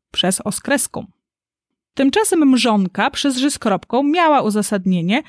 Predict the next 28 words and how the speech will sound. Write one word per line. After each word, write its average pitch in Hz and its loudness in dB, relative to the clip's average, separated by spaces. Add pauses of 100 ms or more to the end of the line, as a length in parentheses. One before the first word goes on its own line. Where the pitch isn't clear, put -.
(220)
gdyż 359 -2
słowo 226 0
to 285 0
wywodzi 233 0
się 320 0
od 311 -6
czasownika 240 0 (100)
mrzyć. 285 2 (580)
Dawniej 254 2
mówiono, 226 2
że 214 0
coś 240 -2
się - -2
komuś 214 0
przywidziało, 208 0
przymrzyło. 208 0 (720)
Nie 277 2
uznano 311 2
również 262 2
pisowni 240 2
Jakub 226 0
przez 233 -2
oskreską, 220 -2 (320)
z 202 -2
łaciny 240 0
Jakobus, 240 0 (420)
hebrajskie 220 0
Jakob, 214 0